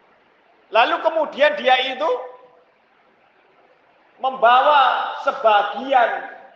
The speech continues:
hadiah untuk saudaranya yang memusuhi dia. Datang dia.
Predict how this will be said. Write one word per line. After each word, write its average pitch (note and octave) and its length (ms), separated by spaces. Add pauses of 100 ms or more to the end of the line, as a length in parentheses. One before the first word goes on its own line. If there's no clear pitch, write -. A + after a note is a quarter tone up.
hadiah G3 480 (560)
untuk C4+ 480
saudaranya F#3+ 1200 (560)
yang A#3 320
memusuhi B3 640
dia. A#3 240 (2750)
Datang A3 480
dia. - 200